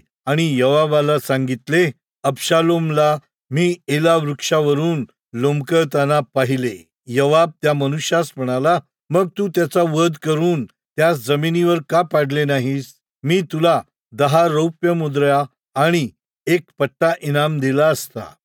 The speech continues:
तो मनुष्य म्हणाला, "तुम्ही हजार रौप्य मुद्रा देऊ केल्या असत्या, तरी मी राजकुमाराला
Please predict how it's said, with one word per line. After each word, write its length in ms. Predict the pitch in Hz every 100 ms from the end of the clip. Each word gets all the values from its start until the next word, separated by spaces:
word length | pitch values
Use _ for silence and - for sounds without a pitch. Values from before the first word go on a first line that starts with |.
| _ -
तो 120 | 135
मनुष्य 420 | 151 151 151 -
म्हणाला, 480 | 151 131 127 151 175 - _ -
"तुम्ही 400 | 143 165 190 120 _ _ -
हजार 360 | 135 156 175 170
रौप्य 400 | 147 165 - 175
मुद्रा 360 | 170 156 165
देऊ 300 | 156 151 165 143
केल्या 320 | 165 160 165
असत्या, 440 | 135 - 170 143 101 _ _ -
तरी 240 | 147 180
मी 420 | 170 160 165 160 135
राजकुमाराला 880 | 151 147 165 156 147 135 131 160